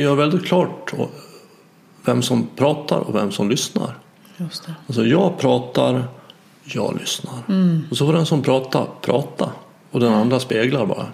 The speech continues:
Speaker 2: Mm.
Speaker 1: Och sen så är vi klara, då byter vi, så den som har lyssnat får prata och sä-, säger också, jag pratar, jag lyssnar.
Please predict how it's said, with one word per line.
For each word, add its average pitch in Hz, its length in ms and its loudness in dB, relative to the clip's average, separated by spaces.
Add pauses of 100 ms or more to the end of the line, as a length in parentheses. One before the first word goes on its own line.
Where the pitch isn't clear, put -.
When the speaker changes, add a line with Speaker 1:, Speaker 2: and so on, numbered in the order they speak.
(160)
Speaker 2:
Mm. 196 280 2 (640)
Speaker 1:
Och 143 140 -2
sen 175 200 2
så 165 120 0
är 160 60 2
vi 156 100 2
klara, 139 340 2
då 147 260 0
byter 139 400 0
vi, 196 160 2
så - 140 -6
den 127 120 -2
som 135 160 -2
har 131 60 -2
lyssnat 120 400 -2
får 117 100 -4
prata - 380 -4
och 110 240 -2
sä-, 123 340 0
säger 160 440 2
också, - 280 0
jag 180 340 2
pratar, - 540 0 (180)
jag - 240 -6
lyssnar. - 460 -10